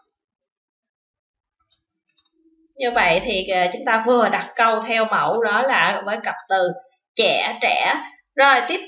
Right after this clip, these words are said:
theo là từ trong, trong. Nữ ca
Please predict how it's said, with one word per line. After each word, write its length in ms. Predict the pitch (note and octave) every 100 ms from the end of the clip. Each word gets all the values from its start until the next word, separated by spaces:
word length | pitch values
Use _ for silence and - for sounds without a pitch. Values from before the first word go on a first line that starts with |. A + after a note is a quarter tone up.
| -
theo 300 | D#4 D#4+ D4+
là 240 | C#4 A3
từ 180 | A#3+ A3 G#3 -
trong, 420 | C#4+ C#4+ C#4+ D4 C#4
trong. 380 | D4 C#4+ C4+ - - _ _ _ _ _ _ _ _ _ _ - A#3
Nữ 360 | A#3+ A#3+ D4+
ca 200 | - E4